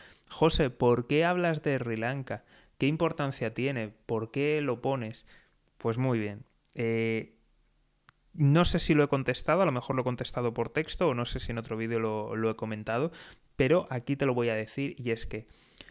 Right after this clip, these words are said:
Lo que está pasando en Sri Lanka es algo que está pasando en muchos otros países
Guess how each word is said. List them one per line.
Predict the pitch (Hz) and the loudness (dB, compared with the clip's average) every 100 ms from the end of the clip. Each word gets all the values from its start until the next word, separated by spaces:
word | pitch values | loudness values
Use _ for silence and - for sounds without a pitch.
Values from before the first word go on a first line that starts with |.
| _ | _
Lo | - 123 | 0 2
que | 127 | 0
está | - 170 | 2 2
pasando | 185 - 175 156 | 2 2 0 0
en | 143 | 0
Sri | 127 131 | -2 -2
Lanka | 123 123 127 143 - | -2 -4 -4 -6 -6
es | 131 - | -6 -4
algo | 131 117 | -4 -4
que | |
está | 117 - | -6 -6
pasando | 113 110 123 123 139 - | -6 -6 -6 -6 -8 -6
en | 113 113 | -4 -2
muchos | 135 180 180 156 - | 2 0 2 0 0
otros | 143 123 123 | 0 -2 -6
países | - 104 113 - 156 170 | -4 -2 -2 -2 -4 -6